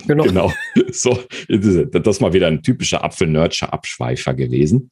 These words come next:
Speaker 2: Ähm, ja, genau. Also zurück zu den Podcasts. Also, ähm, wie gesagt, es gibt, äh,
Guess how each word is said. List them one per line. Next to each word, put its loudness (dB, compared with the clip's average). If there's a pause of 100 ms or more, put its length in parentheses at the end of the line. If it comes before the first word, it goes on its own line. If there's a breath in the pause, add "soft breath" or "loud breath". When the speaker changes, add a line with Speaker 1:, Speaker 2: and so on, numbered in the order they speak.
(560 loud breath)
Speaker 2:
Ähm, 4
ja, 0
genau. -6
Also -2
zurück -2
zu -4
den 0
Podcasts. -4 (220)
Also, 2
ähm, 2 (360 loud breath)
wie 0
gesagt, 0
es -10
gibt, -6
äh, -2